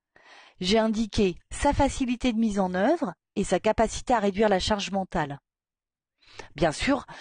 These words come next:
chaque fi-, chaque fiche comprend une description, un exemple si possible, et des recommandations de mise en place. Mais surtout avec ce livre, ce qui me tient à cœur, et je t'en ai souvent parlé, Perrine,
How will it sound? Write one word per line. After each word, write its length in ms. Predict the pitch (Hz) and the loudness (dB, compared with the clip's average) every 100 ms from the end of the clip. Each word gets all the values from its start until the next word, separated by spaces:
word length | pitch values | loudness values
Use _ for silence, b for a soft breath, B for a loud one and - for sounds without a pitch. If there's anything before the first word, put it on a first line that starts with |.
| B B | B B
chaque 320 | 180 214 190 | 0 0 0
fi-, 320 | - - 220 - 165 | -4 -8 -10 -10 -6
chaque 260 | - 233 208 | 0 0 0
fiche 280 | - 247 - | -4 -4 -4
comprend 320 | 202 - 180 | -4 -2 -2
une 100 | 175 | 0
description, 1160 | 170 - - 160 - 233 254 262 262 262 262 233 | 0 0 -4 -6 -2 0 2 2 0 0 0 0
un 140 | 175 | -2
exemple 340 | 170 170 175 | -2 -4 -4
si 60 | - | -6
possible, 480 | - 147 - 302 254 | -4 -4 -2 0 0
et 80 | 196 | 0
des 100 | 185 | 2
recommandations 480 | 175 180 175 175 247 | 2 0 0 0 0
de 60 | 240 | -2
mise 160 | 202 | -2
en 80 | 180 | -4
place. 320 | 139 127 - _ _ _ _ _ _ _ _ _ _ _ _ _ _ - B B B | -6 -10 -14 _ _ _ _ _ _ _ _ _ _ _ _ _ _ -18 B B B
Mais 140 | 226 | 0
surtout 360 | 240 302 - 381 | 2 0 2 2
avec 220 | 294 226 | 4 2
ce 140 | - 233 | 0 0
livre, 180 | 294 | 0
ce 80 | - | -4
qui 100 | 247 | -8
me 60 | 208 | -2
tient 160 | 220 | 0
à 60 | 196 | 0
cœur, 240 | - 285 | 2 0
et 40 | 247 | 0
je 60 | |
t'en 160 | - 185 | -2 -6
ai 60 | 175 | -6
souvent 580 | - 214 233 226 208 - | -6 0 0 0 -4 -2
parlé, 400 | 190 180 247 349 _ _ _ | -2 0 -2 -2 _ _ _
Perrine, 440 | 180 170 214 320 | -6 -4 -2 -4